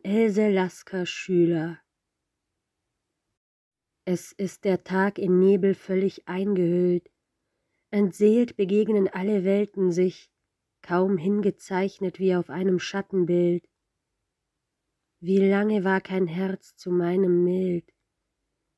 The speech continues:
Die Welt erkaltete, der Mensch verblich. Komm, bete mit mir, denn Gott tröstet mich.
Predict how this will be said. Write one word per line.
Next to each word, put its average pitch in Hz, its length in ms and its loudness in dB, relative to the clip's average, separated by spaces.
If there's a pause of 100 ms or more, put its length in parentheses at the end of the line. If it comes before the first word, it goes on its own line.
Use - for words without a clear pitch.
(100)
Die 202 160 2
Welt 214 280 0
erkaltete, 196 800 -4 (580)
der 170 80 -2
Mensch 185 380 4
verblich. 180 680 -2 (1400)
Komm, 202 380 0 (140)
bete 202 360 2
mit 185 260 -2
mir, 185 400 -4 (440)
denn 190 180 0
Gott 196 320 -2
tröstet 180 680 -4
mich. 175 400 -4